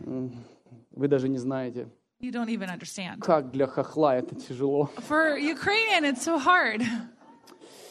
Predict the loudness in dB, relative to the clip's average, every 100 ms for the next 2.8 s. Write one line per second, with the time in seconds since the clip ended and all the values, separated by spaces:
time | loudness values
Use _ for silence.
0 | -20 -20 -20 -20 _ _ _ 6 6 6
1 | 8 8 10 8 8 6 6 8 8 8
2 | 4 6 6 8 8 10 6